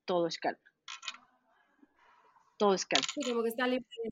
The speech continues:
Speaker 2: juicio, no hay este sentimiento de sentir que te tienes que defender o que te están atacando, o sea, como que eso desaparece, ¿no?
Speaker 1: Exacto. Ahora, ¿cómo llegas ahí?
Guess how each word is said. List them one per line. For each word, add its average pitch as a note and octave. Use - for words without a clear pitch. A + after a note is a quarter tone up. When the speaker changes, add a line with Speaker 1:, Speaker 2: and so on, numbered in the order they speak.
Speaker 2:
juicio, B3
no A#3
hay A#3+
este B3
sentimiento G#3+
de F#3
sentir A3
que A3+
te A3
tienes G#3
que A3
defender G3+
o G3+
que G#3
te -
están G3+
atacando, A3
o G#3
sea, G#3
como G3
que G#3+
eso A3+
desaparece, F#3+
¿no? G3+
Speaker 1:
Exacto. -
Ahora, F3+
¿cómo B3
llegas C4+
ahí? A#3+